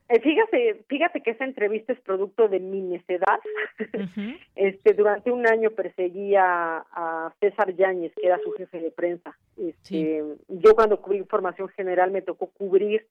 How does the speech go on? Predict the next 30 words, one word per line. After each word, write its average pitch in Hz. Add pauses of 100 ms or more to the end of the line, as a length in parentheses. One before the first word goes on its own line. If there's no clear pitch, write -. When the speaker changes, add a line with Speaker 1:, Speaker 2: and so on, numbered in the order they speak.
(380)
Speaker 1:
la 190
campaña 180
de 180
López 180
Obrador 170
para 160
ser -
jefe 165
de 165
gobierno. 165
Ahí 170
conocí 175
a 165
César. 170 (520)
Y 202
después, 240
cuando 190
estaba 220
yo 220
ya 214
metida 208
en 202
los 185
deportes 190
y 175
sabía 208
del 175
amor 180
de 175
López 175